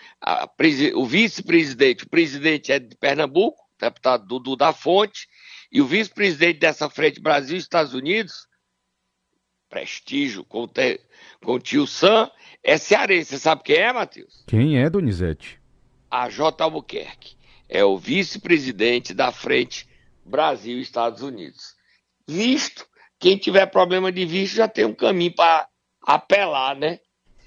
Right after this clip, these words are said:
Speaker 1: Na
Speaker 2: Então.
Speaker 1: embaixada, que é difícil, o vice-presidente da frente,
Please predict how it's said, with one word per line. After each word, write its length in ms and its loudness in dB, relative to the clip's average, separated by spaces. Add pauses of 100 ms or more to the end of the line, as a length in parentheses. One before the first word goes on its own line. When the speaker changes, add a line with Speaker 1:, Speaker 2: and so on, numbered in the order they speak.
(180)
Speaker 1:
Na 200 2
Speaker 2:
Então. 140 4
Speaker 1:
embaixada, 420 2
que 120 -2
é 60 0
difícil, 560 -4
o 40 -12
vice-presidente 720 -4
da 140 -2
frente, 500 -2